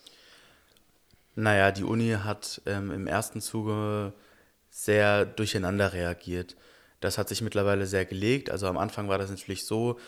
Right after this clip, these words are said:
durch die neue Situation haben Hochschulleitungen einerseits verschiedene Sachen, ähm, rausgegeben, dann haben einzelne Institute, einzelne Fachbereiche verschiedene Sachen ausgegeben.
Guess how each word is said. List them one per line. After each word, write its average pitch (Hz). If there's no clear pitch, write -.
durch 104
die 107
neue 101
Situation 107
haben 95
Hochschulleitungen 107
einerseits 101
verschiedene 104
Sachen, 101
ähm, 98
rausgegeben, 107
dann 101
haben 104
einzelne 104
Institute, -
einzelne 101
Fachbereiche 98
verschiedene 101
Sachen 98
ausgegeben. 101